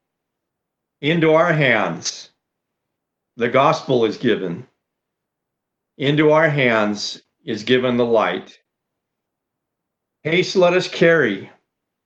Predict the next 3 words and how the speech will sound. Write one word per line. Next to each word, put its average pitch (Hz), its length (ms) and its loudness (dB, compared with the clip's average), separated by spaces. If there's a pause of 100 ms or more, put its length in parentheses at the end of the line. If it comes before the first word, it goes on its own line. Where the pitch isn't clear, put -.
(880)
God's 143 260 -2
precious 196 680 0
message, 104 720 -4